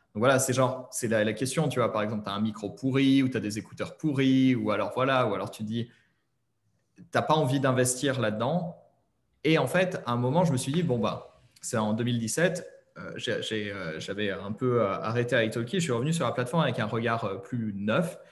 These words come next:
Je me suis dit, « Mais en fait, c'est une plateforme de, c'est pas une, c'est pas l'enseignement des langues ou des choses comme ça, c'est une plateforme de freelance. » C'est une plateforme de freelance comme Fiverr, comme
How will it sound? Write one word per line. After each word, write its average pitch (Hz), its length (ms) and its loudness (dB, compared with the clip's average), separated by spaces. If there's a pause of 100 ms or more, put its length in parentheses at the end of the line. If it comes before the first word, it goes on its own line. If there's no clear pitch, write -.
(140)
Je 123 100 -4
me 131 40 2
suis 127 120 -2
dit, « 170 120 4
Mais 139 60 4
en 120 80 2
fait, 180 180 0
c'est 147 80 0
une 120 100 0
plateforme 143 360 0
de, 120 260 0
c'est - 160 -8
pas 185 140 2
une, 117 220 0
c'est - 140 -16
pas 190 120 0
l'enseignement 120 440 0
des 107 140 -4
langues 127 320 0
ou 110 60 -2
des 107 80 -4
choses - 180 -8
comme 117 100 -6
ça, - 140 -8
c'est - 140 -10
une 104 60 -6
plateforme 120 320 0
de 131 80 2
freelance. » - 600 -6 (340)
C'est - 120 -6
une 104 60 -2
plateforme 139 340 2
de 131 80 2
freelance 131 440 -2
comme 113 180 -2
Fiverr, 123 640 0
comme 107 240 -4